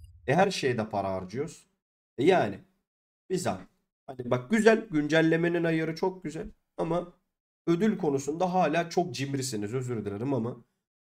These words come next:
çok cimrisiniz, çok pintisiniz. Ben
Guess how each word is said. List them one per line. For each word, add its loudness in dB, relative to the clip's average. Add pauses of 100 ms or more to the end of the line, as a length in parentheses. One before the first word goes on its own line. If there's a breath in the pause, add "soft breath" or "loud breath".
çok 0
cimrisiniz, -4
çok -6
pintisiniz. -10 (340)
Ben -2